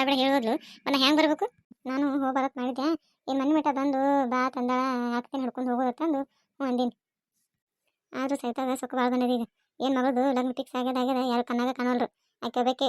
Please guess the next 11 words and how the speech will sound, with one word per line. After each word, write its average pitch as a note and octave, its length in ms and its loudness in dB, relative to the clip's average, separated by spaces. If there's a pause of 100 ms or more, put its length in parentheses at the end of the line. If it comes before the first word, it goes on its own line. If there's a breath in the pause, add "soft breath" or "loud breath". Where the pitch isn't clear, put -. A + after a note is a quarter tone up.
(100)
ಗ-, A#3+ 360 2
ಗೊರ-, B3 280 4
ಗೊರಕ್ಕನ B3+ 300 0
ಒಬ್ಬಾಕಿ B3+ 180 -2
ಹಿಡ್ಕೊಂಡು B3+ 320 -2
ಹೊಂಟು B3 200 0
ಬಿಡ್ತಾಳ. B3 220 -2 (340)
ಅಲ್ಲ, C4 120 0 (120)
ಮೊನ್ನೆ C4 280 0
ಅರ್ಬಿ B3 160 0
ಸಂತಿ B3+ 280 -6